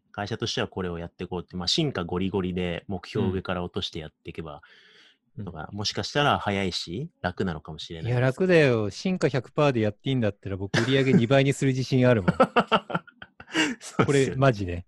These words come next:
Speaker 2: 計画だったら、遊びでだったら本当に二倍でこれいけるわっていう確信を持ってたら。
Speaker 1: まあ、最初に元々経営計画立てた時に、
Speaker 2: うん。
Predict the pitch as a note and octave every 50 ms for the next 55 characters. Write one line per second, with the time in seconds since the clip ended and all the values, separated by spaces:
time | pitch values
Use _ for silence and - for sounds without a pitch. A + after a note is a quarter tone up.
0 | _ - - D3+ C#3+ D#3+ D3+ C#3+ D#3 C#3+ D#3 D3+ - _ B2 F#2 F#2+ F#2 F2 F2
1 | - - - - _ _ - B2+ - D3 C#3+ C#3+ D3 C#3 - D#3 - - - F#2+
2 | F#2 - B2+ A#2+ G#2+ - C3 B2+ A#2 A2+ A#2+ A2+ A#2 A#2 A#2+ A#2 A#2 - - B2
3 | A#2+ A#2 G#2 - B2+ A#2+ A2+ G2 F2 - G#3+ A#3+ A#3+ A#3+ B3+ B3+ B3 A3 F3+ -
4 | - A#2 A2+ - - - B2+ - - - - D3 - E3 D#3 D#3 D3 D#3 D3+ D3+
5 | D3 C#3+ - D3 D3 D3 D3 D#3+ C#3 A#2+ - - - G#2+ - - G2+ - - -
6 | G#2+ F2+ F2 E2+ E2+ E2 D#2+